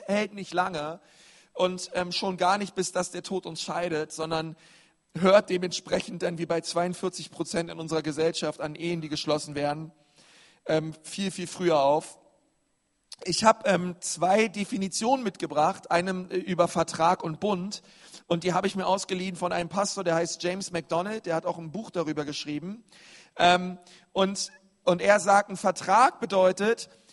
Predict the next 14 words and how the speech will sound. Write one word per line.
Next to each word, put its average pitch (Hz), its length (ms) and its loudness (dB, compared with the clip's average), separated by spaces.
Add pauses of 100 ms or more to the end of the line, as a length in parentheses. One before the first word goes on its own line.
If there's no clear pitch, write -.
(140)
wir 180 180 2
pochen 220 880 0
auf 185 260 4
unser 240 440 0
Recht - 520 -2 (440)
oder 190 140 0
auf 175 100 0
unsere 185 320 -6
Rechte 196 560 -4 (840)
und 190 320 2
wir 190 160 2
sichern 202 400 0
uns 185 180 -4
ab. - 300 -4